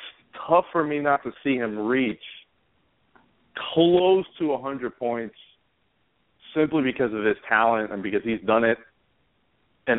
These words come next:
other seasons. Like, I thought last year was probably an anomaly for his, for the course of his career, for what his career has shown. So it's tough for me not to see it. Now, you guys might disagree,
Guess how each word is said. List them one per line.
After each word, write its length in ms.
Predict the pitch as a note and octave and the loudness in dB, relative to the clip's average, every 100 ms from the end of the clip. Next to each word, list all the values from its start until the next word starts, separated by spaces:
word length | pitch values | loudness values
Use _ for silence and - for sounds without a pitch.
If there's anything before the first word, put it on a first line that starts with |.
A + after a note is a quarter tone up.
| - | 4
other 500 | B2 C3 C3 B2+ - - | 4 4 4 2 -6 -14
seasons. 500 | - B2+ A#2+ C3+ C#3+ - - _ _ _ _ - | -6 -4 -4 -6 -6 -10 -16 _ _ _ _ 0
Like, 280 | F#2+ G2 - - | 4 4 2 2
I 120 | G#2 - | 0 2
thought 260 | C#3 B2 - - _ _ _ - | 2 2 0 -8 _ _ _ -6
last 420 | A2+ B2 B2 - | -2 0 0 -4
year 180 | A2+ G#2 | -8 -6
was 140 | G2+ - | -8 -8
probably 420 | A#2+ A2+ A2 G#2 | -2 0 0 -4
an 160 | G2+ G2 | -8 -10
anomaly 720 | G2 G#2 A2 G2 F2+ E2+ E2+ _ _ _ _ _ _ _ _ | -8 -6 -6 -8 -10 -12 -16 _ _ _ _ _ _ _ _
for 380 | B2 G#2 G2+ F#2+ | -2 2 4 2
his, 180 | G#2 G2+ - _ _ - | 0 -6 -6 _ _ -2
for 100 | A2+ | 0
the 80 | G2+ | 0
course 300 | - A#2 A#2+ | 2 2 2
of 120 | G#2 | -2
his 100 | G2+ F2+ - | -4 -8 -2
career, 540 | F#2+ G2 A#2 D#3 F3 - _ _ _ _ _ _ | 2 4 6 4 2 -8 _ _ _ _ _ _
for 120 | - | 2
what 180 | A2+ A#2+ | 4 4
his 100 | A2 - | 0 -4
career 360 | G#2+ G#2 B2 D3 | -4 -2 0 0
has 160 | D3+ - | -2 -4
shown. 400 | E3 E3 F3 E3 - | -6 -6 -6 -8 -4
So 80 | B2 | -2
it's 120 | A2 - | -2 -4
tough 180 | - D#3+ - | 0 0 2
for 100 | C3+ | -2
me 200 | B2 A#2+ | -2 -4
not 240 | A#2+ A2+ | -2 -2
to 80 | G2 - | -6 -6
see 120 | A2+ | -2
it. 180 | F#2+ E2 | 0 0
Now, 160 | A#2 A#2 | 0 0
you 140 | B2 | 2
guys 160 | D3 B2+ | 2 2
might 160 | A#2+ A2+ | -4 -6
disagree, 520 | G#2 G2 A2+ A#2 | -8 -8 -4 -2